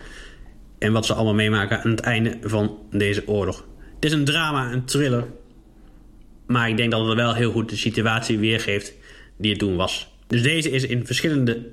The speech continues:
filmzalen, bioscopen te zien vanaf vijf juni. Wel dan met restrictie dat er maar dertig personen naar binnen mogen. Dus kijk even goed naar de voorwaarden ook die er zijn. En uiteraard moet je ook een kaartje reserveren. Maar dit was natuurlijk altijd al het geval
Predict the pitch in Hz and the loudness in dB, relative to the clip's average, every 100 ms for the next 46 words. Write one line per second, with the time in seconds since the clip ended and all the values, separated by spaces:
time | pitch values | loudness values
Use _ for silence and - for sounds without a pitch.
0 | - - 135 123 120 113 110 101 110 - | -12 -2 2 4 4 2 0 0 0 0
1 | 117 107 101 104 110 117 - 117 113 117 | 0 0 -2 0 0 -2 -2 -2 0 0
2 | 113 113 107 117 - - - - - - | 0 2 0 -2 -6 -20 -20 -20 -20 -2
3 | 139 170 165 147 139 - 156 147 131 127 | 0 2 0 0 -2 -2 -2 2 0 2
4 | 127 123 - 127 147 131 - 131 143 123 | 2 0 0 0 2 0 0 0 2 4
5 | 120 113 123 123 117 110 117 - - - | 2 2 2 2 2 0 -2 -6 -18 -20
6 | - - - - 117 131 117 117 110 113 | -20 -20 -12 -4 -2 0 2 0 0 2
7 | 120 117 - - - 113 117 113 110 107 | 0 -2 -12 -6 0 0 2 2 2 2
8 | 107 101 104 - - 107 104 104 104 120 | 2 0 -2 -10 0 2 2 2 0 -2
9 | - - - - - - - 117 - 107 | -6 -16 -20 -20 -20 -20 -4 -2 0 0
10 | 101 101 101 - - 110 107 104 98 - | 2 0 0 -4 -4 -2 0 -2 -4 -8
11 | - 123 123 139 139 135 139 131 123 117 | -4 -2 0 0 0 0 0 2 2 2
12 | 117 113 110 98 92 - - 101 - - | 2 2 0 0 -2 -2 -2 -2 -4 -10
13 | 90 - 117 104 98 - - 98 95 - | -6 -6 -2 -2 -2 -4 -4 -2 -2 -4